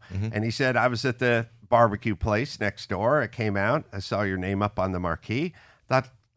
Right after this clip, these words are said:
Speaker 2: thought I'd come over and say hi." And we
Speaker 1: Really?
Speaker 2: said,
Speaker 1: I just wanted free tickets.
Speaker 2: we said, uh,
Speaker 1: <laughs>
Speaker 2: "Awesome.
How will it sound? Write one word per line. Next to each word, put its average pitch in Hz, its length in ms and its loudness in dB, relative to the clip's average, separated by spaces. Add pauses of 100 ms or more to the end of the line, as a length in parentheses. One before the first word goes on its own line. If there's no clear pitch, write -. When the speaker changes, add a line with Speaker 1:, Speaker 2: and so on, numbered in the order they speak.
Speaker 2:
thought 120 160 6
I'd 131 100 0
come 139 180 0
over 151 220 4
and 147 80 2
say 160 220 4
hi." 202 260 6 (300)
And 110 240 -2
we 117 80 0
Speaker 1:
Really? 131 200 10
Speaker 2:
said, 101 160 4
Speaker 1:
I 104 80 4
just 90 140 -6
wanted 90 220 0
free 85 160 -6
tickets. - 440 -10
Speaker 2:
we 131 140 0
said, 151 400 2
uh, 147 440 6
Speaker 1:
<laughs> 165 40 -8
Speaker 2:
"Awesome. 165 640 4